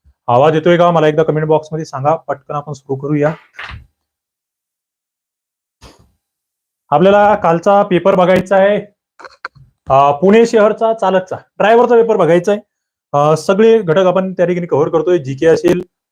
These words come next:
अ, मराठी असेल आणि तांत्रिकचे घटक या ठिकाणी आपल्याला मुख्यत्वे कव्हर करायचे आहे. आवाज येतोय का मला सांगा. आपलं थोडंसं टेक्निकल इश्यूमुळे पुन्हा नवीन लिंक जनरेट करावी लागली,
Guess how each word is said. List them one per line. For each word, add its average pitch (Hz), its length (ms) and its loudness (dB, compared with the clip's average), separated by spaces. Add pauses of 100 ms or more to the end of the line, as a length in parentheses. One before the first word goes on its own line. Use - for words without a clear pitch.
(300)
अ, 120 100 0
मराठी 143 320 0
असेल 165 240 2
आणि 175 260 2
तांत्रिकचे 190 580 -2
घटक 196 360 0
या 156 140 0
ठिकाणी 170 200 -2
आपल्याला 160 260 -4
मुख्यत्वे 147 260 -6
कव्हर 123 240 0
करायचे 113 360 -4
आहे. 104 160 -4 (720)
आवाज 190 240 2
येतोय 220 180 2
का 220 100 2
मला 202 160 2
सांगा. 185 260 0 (280)
आपलं 151 180 -8
थोडंसं 156 400 -4
टेक्निकल 156 380 -2
इश्यूमुळे 156 380 -2
पुन्हा 151 440 -2
नवीन 143 240 0
लिंक 165 360 -2
जनरेट 147 440 -4
करावी 147 240 0
लागली, 147 260 -2